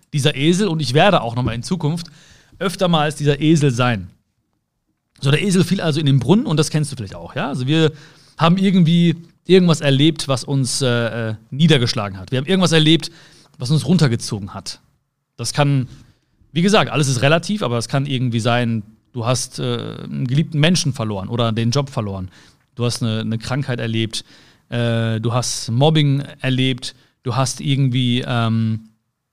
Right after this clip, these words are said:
Freundschaften oder, ähm, erlebt, die zu, zu, die, äh, zerbrochen sind. Was auch immer. Auf jeden Fall hast du auch dieses Gefühl schon mal erlebt, in den Brunnen gefallen zu sein. Und dann, wie gesagt, es spielt auch keine Rolle, was andere Menschen sagen, ja.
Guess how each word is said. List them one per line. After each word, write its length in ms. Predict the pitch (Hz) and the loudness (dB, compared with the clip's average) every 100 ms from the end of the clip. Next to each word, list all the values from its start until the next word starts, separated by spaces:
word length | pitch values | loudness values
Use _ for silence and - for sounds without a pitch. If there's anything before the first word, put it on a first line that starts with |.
| _ _ - | _ _ -10
Freundschaften 640 | - 151 180 151 131 139 | 0 2 4 2 0 -2
oder, 400 | 120 117 117 123 | 0 0 -2 -6
ähm, 240 | 127 - - - | -10 -12 -14 -6
erlebt, 260 | 127 131 | 0 0
die 80 | 131 | 0
zu, 240 | 123 131 123 | -4 -6 -6
zu, 320 | - 123 127 127 | -4 -6 -6 -10
die, 400 | 127 120 117 117 | -6 -2 0 0
äh, 120 | 117 117 | -4 -4
zerbrochen 420 | 120 131 131 131 | -2 0 0 2
sind. 260 | 123 117 - - - - _ _ _ _ _ _ _ _ | 2 0 -8 -20 -20 -20 _ _ _ _ _ _ _ _
Was 160 | 151 175 | 0 2
auch 80 | 190 | 2
immer. 260 | 143 90 - _ - | 0 -4 -14 _ -2
Auf 100 | 143 | 2
jeden 120 | 185 | 4
Fall 160 | 180 | 4
hast 240 | 151 196 190 | 2 0 -2
du 60 | |
auch 180 | 165 180 | 0 2
dieses 240 | 156 143 - | 0 -2 -4
Gefühl 320 | 143 - 202 | -6 -4 -4
schon 140 | 143 | -2
mal 80 | 135 | -2
erlebt, 540 | 131 147 160 175 - _ _ | 0 0 0 -2 -8 _ _
in 60 | 156 | 2
den 140 | 143 | 4
Brunnen 560 | 123 143 190 202 214 - - | 4 4 6 4 0 -10 -8
gefallen 400 | 131 160 147 110 | -4 -2 -2 -4
zu 100 | 104 | -10
sein. 260 | 90 82 _ _ _ _ _ _ _ _ _ _ _ _ _ _ _ _ | -14 -18 _ _ _ _ _ _ _ _ _ _ _ _ _ _ _ _
Und 120 | 165 | 0
dann, 280 | 208 202 165 | 2 2 0
wie 80 | 214 | -2
gesagt, 180 | 220 226 | 0 -2
es 80 | 202 | -2
spielt 220 | - 247 | -2 -6
auch 80 | 220 | -8
keine 240 | - 285 | -6 -4
Rolle, 180 | 196 240 | -4 -4
was 80 | 180 | -4
andere 240 | 220 214 | -4 0
Menschen 300 | 196 233 170 | 0 0 0
sagen, 240 | 226 196 | 0 0
ja. 120 | 127 | 0